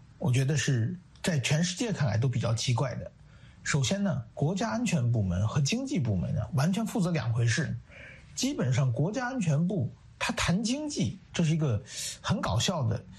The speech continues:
就好像在学校里面体育老师谈数学一样。那么国家安全部他谈了什么呢？他就说啊，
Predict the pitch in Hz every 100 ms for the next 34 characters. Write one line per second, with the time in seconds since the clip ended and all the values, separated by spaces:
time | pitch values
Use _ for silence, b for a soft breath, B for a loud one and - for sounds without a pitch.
0 | B - 226 117 127 180 170 143 147 175
1 | 226 156 107 110 120 120 - 135 180 202
2 | - 117 135 117 - 123 147 - 220 -
3 | 107 147 92 69 - - B B B B
4 | B B B 208 214 160 170 - - -
5 | 196 220 262 254 247 226 202 - 151 202
6 | 156 120 139 127 113 - - - 165 143
7 | 135 123 113